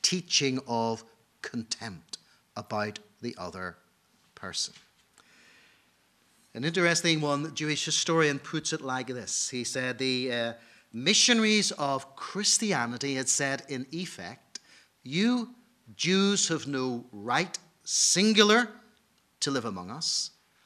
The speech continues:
The secular rulers who came later said, 'You Jews have no rights to live among us.' And finally, as we all know,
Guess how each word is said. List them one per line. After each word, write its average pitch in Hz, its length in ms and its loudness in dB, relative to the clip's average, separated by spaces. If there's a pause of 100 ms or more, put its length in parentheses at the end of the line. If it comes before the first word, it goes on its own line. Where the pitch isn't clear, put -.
(480)
The 135 80 0
secular 254 480 8
rulers 202 400 6
who 185 60 -4
came 170 320 2
later 151 260 2
said, 156 260 2 (160)
'You 180 320 -2
Jews 247 640 6
have 196 180 4
no 170 220 0
rights 143 880 4 (460)
to 139 120 -4
live 131 140 0
among 110 260 -4
us.' - 680 -2 (640)
And 98 120 -14
finally, 160 440 4
as 151 140 0
we 143 100 0
all 139 180 2
know, 123 440 -4